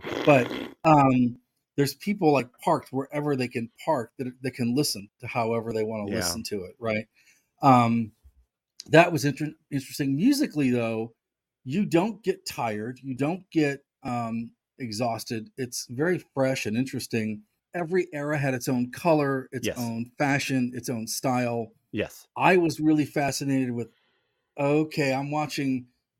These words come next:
Speaker 1: these people go off stage over here. I'm looking over left to see what's coming," right?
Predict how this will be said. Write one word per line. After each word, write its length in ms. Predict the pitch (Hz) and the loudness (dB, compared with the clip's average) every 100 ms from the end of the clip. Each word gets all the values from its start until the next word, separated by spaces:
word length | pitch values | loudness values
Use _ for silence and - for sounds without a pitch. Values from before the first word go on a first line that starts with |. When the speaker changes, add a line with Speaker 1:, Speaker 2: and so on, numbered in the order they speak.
| _ _ _ _ _ _ _ _ - | _ _ _ _ _ _ _ _ -2
Speaker 1:
these 180 | 160 | -2
people 300 | - 180 160 | -2 -6 -4
go 120 | 156 147 | 0 2
off 180 | 135 | 0
stage 260 | - 147 127 | -2 -2 0
over 200 | 135 123 | -2 -2
here. 220 | 135 131 123 | 0 -2 -2
I'm 200 | 135 147 | -4 -2
looking 220 | 156 151 | 0 0
over 220 | 135 120 | 0 -2
left 320 | 120 131 123 - | -2 -2 -4 -8
to 80 | |
see 200 | 120 135 | -6 -4
what's 200 | 117 107 | -6 -6
coming," 440 | - 113 104 101 - _ - | -8 -6 -6 -10 -16 _ 0
right? 260 | 123 123 | 2 2